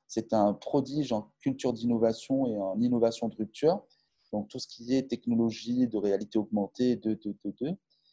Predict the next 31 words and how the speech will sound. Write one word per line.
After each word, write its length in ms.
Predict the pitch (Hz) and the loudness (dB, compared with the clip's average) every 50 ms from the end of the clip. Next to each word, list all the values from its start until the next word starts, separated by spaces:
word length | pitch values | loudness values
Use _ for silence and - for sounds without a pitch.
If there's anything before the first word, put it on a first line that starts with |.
| _ _ | _ _
Et 80 | 123 131 | 0 0
puis, 260 | - - 190 226 269 | 2 2 2 2 2
nous 320 | 277 196 135 135 123 - | 2 2 0 0 0 2
avons 220 | 139 127 131 175 185 | 0 0 2 2 0
le 80 | 156 | 0
stratège 600 | 139 - - - 139 131 - - 135 151 165 156 - - - | -2 -6 0 0 0 0 2 2 4 4 2 2 -2 -2 -2
Hakim 300 | 151 156 - - 151 139 | -2 -2 -2 -4 0 2
Mouabi, 400 | 127 123 120 113 110 127 160 170 | 2 2 2 2 0 -6 -14 -10
qui 140 | - - | -8 -4
est 20 | 107 | -2
de 80 | 107 | -2
Béziers, 520 | 110 101 127 123 120 - 104 107 117 - - _ _ _ _ _ _ _ _ _ | 2 4 4 2 2 2 0 0 0 0 -2 _ _ _ _ _ _ _ _ _
qui 240 | - 113 113 107 110 | -2 0 2 4 6
est, 140 | 110 104 104 | 6 6 6
euh, 180 | 101 98 95 90 - | 6 6 4 2 0
en 140 | - 110 110 | -2 -4 -6
France. 520 | - - - 107 139 175 - - - _ _ _ _ _ _ _ _ | -2 0 2 2 2 2 -2 -8 -14 _ _ _ _ _ _ _ _
Et 100 | - 110 | 0 0
Hakim, 580 | - - - 113 - - 151 165 190 196 220 226 - _ _ _ _ _ - - | 4 4 2 0 2 -2 -2 -2 0 0 -2 -4 -6 _ _ _ _ _ -4 -4
euh, 80 | 92 - - | -4 0 2
aussi 320 | - 120 117 - - 139 | 0 0 0 0 -2 -4
franco-marocain. 880 | 135 - - 127 127 - 123 113 113 107 101 104 104 - 123 135 165 - _ _ _ _ _ _ _ _ - | -4 0 -2 -2 -2 0 0 2 2 2 0 -2 -2 0 0 0 0 0 _ _ _ _ _ _ _ _ 0
Hakim 360 | 123 123 - - 180 175 151 - - | 0 0 0 -2 -4 -4 -4 -2 -4
est 200 | 117 113 - - | -4 -4 0 0
un 400 | 113 107 101 98 95 87 87 87 - 50 - | 2 4 4 2 2 0 0 -2 -4 -4 -6
stratège 720 | - - - - - 151 143 147 147 156 160 160 151 - _ _ | -8 -10 -14 0 2 2 2 4 4 4 4 4 2 -2 _ _
en 100 | 110 113 | -10 -10
tout 180 | _ _ - | _ _ -12
ce 100 | 135 - | -12 -12
qui 280 | _ - - - - 131 | _ -20 -12 -4 -2 0
est 200 | 139 143 156 156 | 0 0 -2 -4